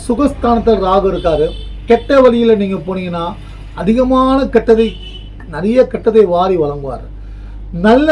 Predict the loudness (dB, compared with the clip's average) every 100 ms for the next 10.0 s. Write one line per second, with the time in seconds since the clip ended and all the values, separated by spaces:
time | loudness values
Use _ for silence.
0 | 6 4 6 6 6 0 -2 -2 -2 -2
1 | -4 -4 -6 -4 -4 -2 -2 2 2 0
2 | -6 -6 -4 -4 -4 -4 -4 -4 -8 -8
3 | -8 -6 -4 -4 -6 -6 -4 -4 -6 -8
4 | -6 -6 -6 -10 -10 -10 -12 -14 -14 -16
5 | -16 -8 -6 -4 -6 -8 -6 -6 -4 -2
6 | -2 -2 -8 -12 -12 -16 -18 -20 -16 0
7 | 2 4 6 4 2 -2 0 0 -2 -6
8 | -8 -6 -4 -4 -4 -8 -2 -2 0 -2
9 | -4 -10 -8 -4 -2 -2 -4 -8 -10 -12